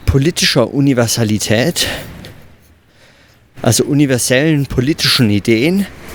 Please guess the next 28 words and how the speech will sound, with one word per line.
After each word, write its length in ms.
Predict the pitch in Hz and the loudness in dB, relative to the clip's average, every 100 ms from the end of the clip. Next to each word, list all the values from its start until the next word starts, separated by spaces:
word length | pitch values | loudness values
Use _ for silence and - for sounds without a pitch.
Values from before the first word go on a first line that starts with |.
| - - - - - - - - - - - - - - - 143 | -14 -14 -16 -16 -16 -16 -16 -16 -20 -20 -20 -20 -20 -18 -4 -2
diskutiert 420 | 135 156 - 156 | 0 0 0 0
er 100 | 135 | 2
am 140 | 127 | 2
Beispiel 440 | 123 160 - 175 156 | 2 0 0 0 2
der, 300 | 143 139 139 - | 2 0 -4 -4
also 180 | 113 104 | -2 0
diskutiert 520 | 117 - 120 165 135 | -2 0 2 2 2
er 60 | |
nicht, 200 | 101 87 | 0 0
aber 220 | 104 117 113 | 0 2 2
da 120 | 120 | 2
nennt 200 | 156 202 | 2 0
er 80 | 170 | -2
das 180 | 139 | -2
Beispiel 440 | - 120 165 - 135 | 0 0 0 0 2
der 100 | 127 | 2
Französischen 540 | 131 123 180 165 143 | 2 2 2 2 2
Revolution. 760 | 120 120 113 98 - 117 92 80 107 | 2 2 0 0 0 2 2 -2 -4
Es 120 | 120 | -2
geht 160 | 165 165 | 0 0
also 180 | 135 120 | 0 2
nicht 380 | 165 - - - - - | 2 2 -2 -8 -16 -10
so 160 | - 123 | 0 2
sehr 320 | 135 156 151 - - - - | 2 0 -2 -8 -12 -12 -2
um 140 | 127 | 2
die 100 | 127 | 2
Frage, 560 | - 135 139 156 147 143 - - - - - - | 0 0 2 2 2 0 -8 -20 -16 -14 -12 -2
universelle 880 | 135 131 123 - 131 135 127 120 | 2 2 2 2 2 2 2 0